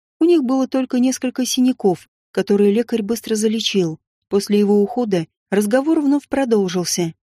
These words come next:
«Терра, если вы обратитесь в полицию, нападение на вас подтвердится. Риану исключат»,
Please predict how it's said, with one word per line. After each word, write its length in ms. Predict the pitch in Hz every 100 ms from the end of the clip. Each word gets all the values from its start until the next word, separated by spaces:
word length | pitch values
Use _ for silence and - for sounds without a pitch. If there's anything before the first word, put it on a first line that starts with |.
| _ _
«Терра, 260 | 214 196 180
если 380 | 170 196 -
вы 120 | 185 190
обратитесь 580 | 175 190 208 190 185
в 60 | -
полицию, 640 | 202 196 240 - 185 160 - _ _ _
нападение 520 | 196 214 226 285 277
на 120 | 262 254
вас 160 | 262
подтвердится. 880 | - 262 - 262 214 196 - 180 165 - -
Риану 460 | 196 269 285 285
исключат», 680 | 285 - 277 262 226 180 -